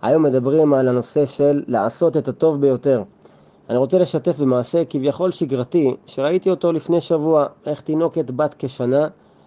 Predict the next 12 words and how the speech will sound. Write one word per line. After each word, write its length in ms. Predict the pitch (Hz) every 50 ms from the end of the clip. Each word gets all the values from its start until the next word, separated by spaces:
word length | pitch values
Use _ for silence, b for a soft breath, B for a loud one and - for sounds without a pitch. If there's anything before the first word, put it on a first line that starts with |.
| b b
מושיטה 400 | 131 123 - 135 123 - 156 156
את 100 | 143 -
היד 200 | 135 131 139 139
שלה 240 | - 147 143 147 139
אל 80 | 131 139
עבר 180 | 139 143 143
בקבוק 380 | 139 135 120 123 147 147 - 147
המים 280 | 135 139 147 143 135
שלה. 280 | 127 - 123 110 101 95 98 _ _ _ _ _ _ _ -
אז 120 | 107 104
מה 140 | 113 127 139
העניין? 380 | 135 120 110 104 98 92 92